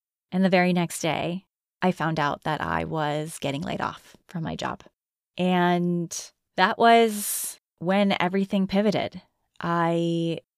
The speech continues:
knew it was gonna happen, but you can prepare for something and never really truly know something's gonna happen. And so I needed to talk to someone, and the, <laughs> the one person that was home was Vasilis.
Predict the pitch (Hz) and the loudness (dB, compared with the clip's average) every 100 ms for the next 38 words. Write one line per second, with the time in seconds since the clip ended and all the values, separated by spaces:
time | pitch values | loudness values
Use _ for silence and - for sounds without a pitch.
0 | _ 190 220 269 247 254 254 226 196 196 | _ 0 4 4 2 0 2 0 0 0
1 | 254 277 294 311 294 _ _ _ - 190 | 0 0 0 -2 -6 _ _ _ 0 0
2 | - 214 - 269 262 - 190 190 214 208 | 2 -4 -2 -2 -2 -2 -2 -2 -4 -4
3 | 202 214 202 175 165 165 147 147 156 151 | -2 0 0 0 -2 -4 -4 -4 -4 -6
4 | - 160 160 156 156 139 - - 151 202 | -6 -6 -4 -4 -4 -6 -8 -10 -8 -8
5 | 196 - 165 - - - 175 _ _ _ | -10 -10 -10 -10 -12 -12 -14 _ _ _
6 | _ _ _ - 170 160 175 170 165 165 | _ _ _ -4 -4 -2 -2 0 0 -2
7 | 160 _ - 180 202 208 208 185 165 175 | -6 _ -2 4 4 4 2 2 0 -2
8 | - 165 160 180 - 165 170 180 - - | 0 2 2 0 0 0 0 -2 -4 -12
9 | 185 170 175 180 180 - 185 - 180 - | -4 -2 0 0 -2 0 -2 0 -4 -4
10 | 165 190 165 160 - 185 277 196 160 - | -2 0 0 -2 -4 0 2 2 0 -8
11 | - | -14